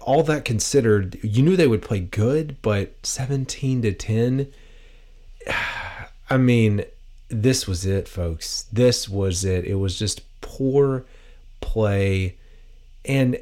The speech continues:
we come out of the game looking like a brand new offense,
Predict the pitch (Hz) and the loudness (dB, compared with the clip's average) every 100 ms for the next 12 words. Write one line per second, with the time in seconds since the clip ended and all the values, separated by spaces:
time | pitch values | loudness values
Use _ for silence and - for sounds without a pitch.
0 | - - 131 120 - 160 135 151 135 113 | -10 0 2 2 -2 -2 0 0 2 0
1 | 92 101 131 127 101 - 98 98 92 85 | 2 2 2 2 0 0 0 0 -2 -2
2 | 98 107 113 104 95 127 131 92 92 95 | 0 2 2 2 2 0 -2 -2 -2 -2
3 | 98 - - | -4 -6 -10